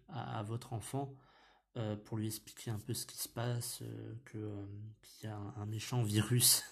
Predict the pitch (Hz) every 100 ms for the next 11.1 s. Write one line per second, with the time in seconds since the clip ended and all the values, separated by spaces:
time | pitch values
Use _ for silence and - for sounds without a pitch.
0 | 127 - - - - - - - 104 101
1 | 104 110 110 120 135 131 113 104 - 117
2 | 113 107 107 113 113 - - 135 135 123
3 | 120 - 117 120 120 117 - 113 123 127
4 | 127 - - 117 113 113 117 113 120 101
5 | 101 117 107 - - _ _ - 104 104
6 | 110 120 104 - 104 107 - 113 110 113
7 | 110 107 135 - - - - - - _
8 | - 127 123 127 131 170 165 139 131 165
9 | - 139 127 123 - - - - - 110
10 | 107 120 117 113 127 131 - 120 113 113
11 | 110